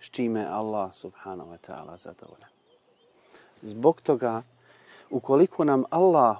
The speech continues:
uskrati nešto, u tome ima nekakva mudrost. Allah zna zašto nama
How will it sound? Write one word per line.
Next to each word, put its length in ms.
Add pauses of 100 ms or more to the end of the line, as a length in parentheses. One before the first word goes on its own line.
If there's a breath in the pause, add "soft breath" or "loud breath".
uskrati 800
nešto, 440 (640 soft breath)
u 80
tome 440 (800)
ima 260
nekakva 480
mudrost. 760 (500 loud breath)
Allah 460
zna 340
zašto 520 (1000)
nama 360